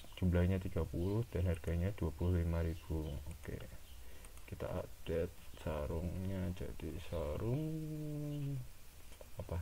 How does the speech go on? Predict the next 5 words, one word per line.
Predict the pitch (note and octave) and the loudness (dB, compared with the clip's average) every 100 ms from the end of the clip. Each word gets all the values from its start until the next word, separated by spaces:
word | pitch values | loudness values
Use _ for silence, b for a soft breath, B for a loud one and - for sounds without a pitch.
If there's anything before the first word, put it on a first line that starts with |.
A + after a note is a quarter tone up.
| - | 0
Sarung | F2+ F#2+ F#2+ | 2 4 8
Bali | F2+ F#2 G2+ E2+ | 8 8 4 2
gitu. | - - - - - - - B B B B B - - | -4 -10 -10 -8 -8 -8 -10 B B B B B -6 -4
Harganya | D2 - E2+ F2 F2+ G#2 A2 A2+ A2+ G#2 - - - - - - - B B B - | -4 -2 2 4 4 2 2 0 -2 -4 -8 -12 -10 -10 -10 -10 -10 B B B -8
empat | - | -8